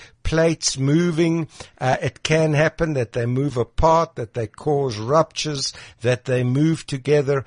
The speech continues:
I think that's the wonderful thing of being in science, is you can devote your entire career to seismology, for example, as our guest did. And that is just extraordinary, and we salute such scientists so much at the cutting edge.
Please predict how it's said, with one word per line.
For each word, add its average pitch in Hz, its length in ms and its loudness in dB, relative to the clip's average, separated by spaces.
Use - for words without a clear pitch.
I 220 60 4
think 320 360 -8
that's 233 260 -4
the 185 120 0
wonderful 226 680 -2
thing 131 340 -2
of 110 220 -4
being 127 240 -4
in 113 180 -4
science, 80 760 -8
is 139 200 -4
you 147 100 -2
can 175 380 2
devote 143 480 2
your 143 120 0
entire 135 540 2
career 151 680 -2
to 123 140 -6
seismology, 127 920 -2
for 120 240 -2
example, 123 680 -4
as 139 240 -4
our 104 160 -4
guest 110 480 -4
did. 143 400 -6
And 120 180 -2
that 165 180 4
is 135 180 -2
just - 280 -2
extraordinary, 160 840 -2
and 117 160 -6
we 113 60 -4
salute 127 560 -6
such - 240 -6
scientists 104 680 -6
so 147 180 -2
much 147 380 -6
at 117 100 -12
the 104 100 -12
cutting 139 440 -6
edge. 143 340 -8